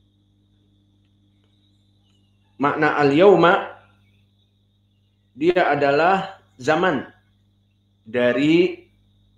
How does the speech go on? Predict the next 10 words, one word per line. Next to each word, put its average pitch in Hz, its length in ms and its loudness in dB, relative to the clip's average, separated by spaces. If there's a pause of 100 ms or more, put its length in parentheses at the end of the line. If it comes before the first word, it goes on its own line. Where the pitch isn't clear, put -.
(120)
satu - 340 -6
hari 147 240 -2
penuh. 139 380 -4 (720)
Mulai 120 240 -4
dari 120 160 -2
pagi 143 320 -4
sampai 131 800 -2 (480)
siang, 123 420 -4 (800)
sampai 127 800 -2 (480)
sore. - 480 -4